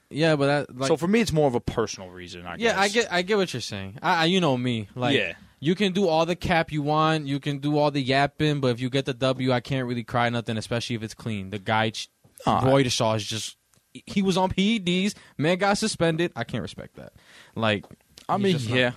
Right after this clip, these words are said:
Speaker 1: I mean, yeah, he can come back now and be a saint all he wants, but we all know who you are, T J Roy Deshaw. So.
Speaker 2: Yeah,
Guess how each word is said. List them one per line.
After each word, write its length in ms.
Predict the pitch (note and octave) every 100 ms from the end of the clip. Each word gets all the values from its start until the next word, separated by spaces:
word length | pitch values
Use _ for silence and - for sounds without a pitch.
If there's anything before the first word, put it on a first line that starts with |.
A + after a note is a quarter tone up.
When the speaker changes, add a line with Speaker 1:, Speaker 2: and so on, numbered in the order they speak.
| - -
Speaker 1:
I 80 | C#3
mean, 160 | D3 D3
yeah, 140 | E3
he 120 | D#3+
can 120 | D3+ D3+
come 200 | E3+ D3
back 200 | C#3 C3
now 160 | C3
and 100 | B2+
be 120 | B2 B2
a 20 |
saint 320 | - C3 -
all 140 | A#2
he 100 | A2+
wants, 300 | A2 A#2 G#2+
but 260 | - G2+ - _ _ _ -
we 120 | A#2+
all 140 | A#2+ A#2
know 200 | A#2 A#2
who 80 |
you 160 | A2+ A2
are, 120 | G2+
T 160 | - A2
J 140 | G2
Roy 200 | F#2+ F#2+
Deshaw. 280 | - - - -
So. 160 | - C3
Speaker 2:
Yeah, 200 | D3+ C#3+